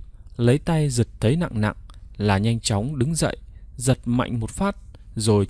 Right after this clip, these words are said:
chụp luôn thùng nước, nhanh chóng núp vào gốc cây. Có khi không còn được nửa thùng. Sau đó chạy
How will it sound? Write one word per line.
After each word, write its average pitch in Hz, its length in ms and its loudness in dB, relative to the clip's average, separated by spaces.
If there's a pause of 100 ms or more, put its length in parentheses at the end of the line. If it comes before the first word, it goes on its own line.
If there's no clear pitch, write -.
chụp - 260 -2
luôn 143 240 4
thùng 101 260 -4
nước, 165 200 0 (340)
nhanh 117 240 2
chóng 127 400 -2
núp 202 220 2
vào 101 100 -2
gốc 120 180 -2
cây. 107 240 4 (880)
Có 123 140 2
khi 156 340 4
không 143 240 0
còn 104 280 2
được 98 160 -2
nửa 95 140 2
thùng. 98 280 0 (960)
Sau 151 240 2
đó 139 340 2
chạy - 280 -2